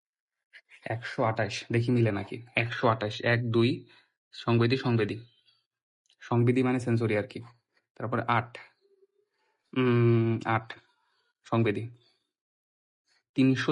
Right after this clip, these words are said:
ছেচল্লিশ, এগারো বারো, কেন আলাদা করে লিখছি ব্যাখ্যা করব। তিনশো ছেচল্লিশ, চেষ্টীয়, দেখি মিলে নাকি। চেষ্টীয়, তিনশো ছেচল্লিশ, চেষ্টীয়, উম, ছয়, চেষ্টীয়,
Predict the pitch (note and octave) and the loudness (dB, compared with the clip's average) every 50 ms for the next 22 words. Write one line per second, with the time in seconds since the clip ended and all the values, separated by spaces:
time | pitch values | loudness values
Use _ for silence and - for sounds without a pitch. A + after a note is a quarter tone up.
0 | D3+ - C#3+ A#2+ B2 B2+ B2 B2 B2 D3 D#3 - - - A2+ A2 A2+ A2+ A#2 G#2+ | 0 0 0 2 4 4 4 4 4 2 0 -2 -2 0 2 4 4 4 4 2
1 | G#2 G2+ - - - C3+ B2+ C#3 D3 C#3 C#3 C#3 C3+ C#3+ C#3 C#3+ D3 C#3+ D3 C#3 | 0 -2 -4 -4 -2 0 2 2 2 2 2 0 0 0 0 0 0 0 0 0
2 | C#3+ - D#3 C3+ B2 A#2+ - - A2+ A2+ G#2+ G#2 G2+ G#2 - _ _ _ _ _ | -2 -2 0 0 0 0 0 -2 -2 0 0 -2 -2 -6 -10 _ _ _ _ _
3 | _ _ - A#2 A#2+ A#2 B2+ C3+ A#2+ B2+ A#2 B2 A#2+ B2 B2 D3+ E3+ - - - | _ _ -2 0 2 2 2 0 0 0 0 2 2 2 2 0 -2 -4 -8 -14
4 | _ _ _ _ _ - - - C3 A#2 A#2+ - - A2+ G2+ G2+ G#2+ A#2 A#2 B2+ | _ _ _ _ _ -8 0 0 0 2 0 -2 -2 -2 -2 -2 -2 -2 2 2
5 | B2+ A#2+ A2+ A2 G#2 G2+ G2 - - - - _ _ _ _ _ _ - - A#2+ | 4 4 4 4 2 2 -2 -4 -8 -10 -14 _ _ _ _ _ _ -6 -2 -2
6 | A2+ A#2 - - A2 G#2+ G2+ - - _ _ - _ _ _ _ _ - - A#2 | -2 -2 -2 -4 -4 -6 -6 -8 -12 _ _ -20 _ _ _ _ _ -2 0 2
7 | A#2 A#2 A#2+ B2+ A#2+ B2 A#2 - A2+ A2 A2 A2 G#2 - - - - A#2 A#2 - | 2 2 0 -2 -4 -4 -2 -2 0 0 0 -2 -4 -8 -8 -4 -4 -2 -2 -2
8 | - A2+ A2 - A#2 - _ _ _ _ _ - _ - _ _ - - A2+ A2+ | -4 -6 -6 -6 -8 -12 _ _ _ _ _ -20 _ -20 _ _ -6 -2 0 0
9 | A2+ A2+ A2 A2 A2 A2 A2 A2 G#2+ A2 G#2+ G#2 - - B2 A2+ G#2 G2+ - _ | 0 0 0 0 0 0 0 0 0 -2 -2 -4 -2 0 0 0 0 0 -4 _
10 | _ _ _ _ _ _ - - A2 A2+ - - - A2+ G#2 | _ _ _ _ _ _ -4 -4 -2 -2 -2 -4 -4 -4 -4